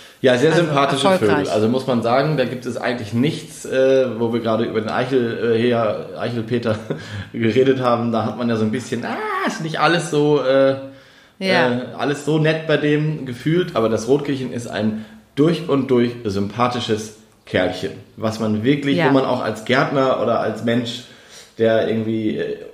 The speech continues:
Speaker 1: im Park oft spazieren geht und immer an denselben Stellen vorbeigeht oder so, man baut eine Verbindung auf zu denen, weil die eben immer da
Speaker 2: Total.
Speaker 1: sind und einen auch so angucken. Ganz toll. Ich habe
Speaker 2: Total.
Speaker 1: übrigens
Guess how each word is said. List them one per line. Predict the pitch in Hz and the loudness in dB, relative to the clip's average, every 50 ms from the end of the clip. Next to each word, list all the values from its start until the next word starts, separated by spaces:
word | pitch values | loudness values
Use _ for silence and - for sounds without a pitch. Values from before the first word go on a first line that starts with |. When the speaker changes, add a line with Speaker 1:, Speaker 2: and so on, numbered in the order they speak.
| - | -12
Speaker 1:
im | - 143 127 117 120 120 117 113 120 - - - | -4 0 2 4 4 4 2 0 -4 -8 -10 -10
Park | - 113 110 123 135 135 - - 113 - | -6 -2 0 0 0 0 -2 -6 -6 -6
oft | 123 117 - - | -6 -6 -6 -6
spazieren | - 123 113 - - 135 139 135 127 117 | -4 -4 -4 -2 0 2 4 4 4 2
geht | 120 117 113 117 | 2 0 0 0
und | 110 - | -2 -2
immer | 110 120 120 104 | 0 2 2 2
an | 92 113 | 2 2
denselben | 113 113 113 110 113 117 117 117 | 2 2 2 2 2 0 0 0
Stellen | 113 - 113 113 123 127 120 117 | -2 0 2 2 4 4 2 0
vorbeigeht | 117 120 104 101 107 110 110 107 110 107 - | 0 -2 -2 -2 0 0 2 2 0 0 -2
oder | - 98 107 104 | -2 -4 -4 -2
so, | 101 104 101 - - - - | -2 -2 -4 -4 -8 -12 -4
man | - 117 110 110 | -2 -2 0 2
baut | 113 123 - | 2 2 2
eine | 120 - | 0 -2
Verbindung | - 139 123 139 139 139 131 123 110 80 | -2 0 0 2 4 4 4 4 2 0
auf | 67 76 87 - - | -2 -4 -6 -6 -8
zu | - 101 | -10 -8
denen, | 82 80 90 90 92 98 | -6 -4 -4 -4 -4 -4
weil | 95 98 98 | -2 -2 -2
die | 107 104 76 | -2 -2 0
eben | 104 117 123 120 - | 0 0 0 -2 -2
immer | 95 110 113 120 | -2 -2 -2 0
da | 123 147 170 196 202 | 0 0 2 2 2
Speaker 2:
Total. | - - 180 165 156 151 | 2 0 0 0 0 0
Speaker 1:
sind | - | -2
und | 76 | -2
einen | 98 113 - | -4 -4 -4
auch | - 113 | -6 -6
so | - - 123 120 117 - - - - - - | -4 -2 0 0 0 -2 -6 -12 -16 -6 -2
angucken. | 143 180 190 156 - - 104 - - - 85 87 87 - - - - - - - _ - | 0 0 0 -2 -2 -4 -4 -4 -4 -8 -12 -12 -12 -14 -18 -20 -20 -20 -20 -20 _ -2
Ganz | 131 135 139 - - | -2 -2 -2 -2 -2
toll. | - 135 127 | -2 -2 -2
Ich | 113 - | 0 0
habe | 175 196 226 | 0 0 0
Speaker 2:
Total. | 165 147 151 170 | 0 2 2 2
Speaker 1:
übrigens | 160 160 151 - | 2 0 -2 -6